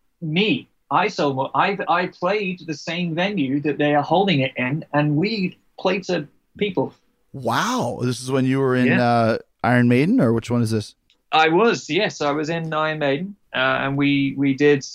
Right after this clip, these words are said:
Speaker 1: we did a show at the Tacoma Dome in Washington, and, uh,
Speaker 2: Wow.
Speaker 1: and, you know, you couldn't find,
Speaker 2: Let,
Speaker 1: uh,
Speaker 2: okay, let, let me,
Speaker 1: tickets.
Speaker 2: uh, let me be honest with you right now, Jack. I'm looking right here.
Speaker 1: Yeah.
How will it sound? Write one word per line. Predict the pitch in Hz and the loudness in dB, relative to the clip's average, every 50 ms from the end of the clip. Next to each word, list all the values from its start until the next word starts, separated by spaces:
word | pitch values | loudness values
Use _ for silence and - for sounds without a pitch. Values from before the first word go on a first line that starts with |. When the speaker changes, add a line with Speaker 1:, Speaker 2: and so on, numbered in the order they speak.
| - _ _ _ | -18 _ _ _
Speaker 1:
we | - 135 131 | -2 -2 2
did | 127 143 143 | 2 2 2
a | 151 | 2
show | 143 - 156 139 135 143 151 160 | 0 2 4 4 6 6 6 4
at | 151 147 - | 2 2 -2
the | 147 | -6
Tacoma | 143 - 151 143 - 156 180 196 202 190 | -6 -6 -10 -6 -2 0 0 2 0 2
Dome | 139 139 131 131 131 131 | 2 4 2 2 2 0
in | 139 139 | -2 0
Washington, | 147 175 180 - - 165 139 - 135 123 120 120 _ _ _ 127 | 0 -2 -2 -2 -6 -6 -2 0 -2 -2 -2 -6 _ _ _ -6
and, | 131 135 131 135 135 | -4 -2 -2 0 0
uh, | 135 139 139 139 135 127 - _ _ _ _ | 2 2 2 2 0 -2 -8 _ _ _ _
Speaker 2:
Wow. | 98 92 92 113 131 143 123 - 76 - 139 143 - _ _ _ - - - | -6 -2 0 0 2 2 0 0 -2 -4 -6 -6 -8 _ _ _ -20 -8 -2
Speaker 1:
and, | 147 139 139 139 143 135 123 | 0 0 2 2 0 -2 -2
you | 139 147 160 165 | -2 -2 -2 0
know, | 165 156 160 | 0 0 0
you | 170 156 170 185 - | 0 -2 -2 -4 -2
couldn't | - - 175 208 277 254 | -2 -2 -2 0 -2 -6
find, | - - 139 127 120 113 113 113 _ _ _ _ _ - 135 | -2 0 0 0 0 -2 -4 -8 _ _ _ _ _ -6 -4
Speaker 2:
Let, | 147 175 - | -2 0 0
Speaker 1:
uh, | - 139 131 | 2 2 2
Speaker 2:
okay, | 127 - 147 | 2 2 2
let, | 139 147 - - | 0 0 -2 0
let | 151 160 165 | 0 0 0
me, | 190 214 | 0 -2
Speaker 1:
tickets. | 220 - 175 151 | 0 0 -2 0
Speaker 2:
uh, | |
let | 160 170 165 | 0 0 0
me | 175 185 | 0 0
be | 170 196 | 0 0
honest | 180 165 170 180 - - | 2 2 2 0 -2 -4
with | 170 143 | -8 -6
you | 151 143 | -2 0
right | 135 135 127 117 | 0 0 0 0
now, | 123 127 135 131 | 0 0 0 -2
Jack. | 104 113 101 98 110 - | -2 -4 -4 -4 -4 -2
I'm | 113 117 113 | -2 0 2
looking | 120 127 135 131 143 143 127 | 4 2 2 2 0 0 2
right | 127 131 135 131 | 2 2 2 2
here. | 131 123 110 95 92 107 131 - _ _ _ _ _ _ | 0 0 0 0 -2 -2 -4 -8 _ _ _ _ _ _
Speaker 1:
Yeah. | 143 147 123 113 - | 0 0 0 0 -4